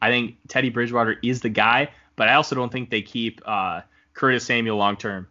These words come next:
Trade him to somebody who can utilize a smaller guy working out of the slot, do a lot of those gadget type plays. Maybe Matt LaFleur can be creative enough coming from that, uh, zone scheme,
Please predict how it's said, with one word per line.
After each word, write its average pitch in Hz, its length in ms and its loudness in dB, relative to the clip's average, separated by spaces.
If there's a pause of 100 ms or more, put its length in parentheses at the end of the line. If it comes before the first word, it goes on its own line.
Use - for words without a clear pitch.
Trade 139 240 2
him 143 140 2
to 143 60 0
somebody 131 400 0
who 127 120 -8
can 113 200 -10
utilize 110 440 0
a 101 60 -6
smaller 107 400 0
guy 98 460 2
working 107 360 -6
out 104 100 0
of 104 60 -6
the 104 80 -4
slot, 98 440 0 (240)
do 117 140 -2
a 113 40 2
lot 117 180 4
of 117 60 -4
those 123 160 -6
gadget 104 440 -2
type 101 240 -4
plays. 104 380 -4 (320)
Maybe 139 400 2
Matt 147 240 2
LaFleur 180 460 -4
can 180 100 -6
be 170 100 -6
creative 165 400 -2
enough 135 400 0
coming 143 280 -6
from 123 360 -4
that, 117 300 -2
uh, 107 180 -8 (380)
zone 117 420 -6
scheme, 120 580 -4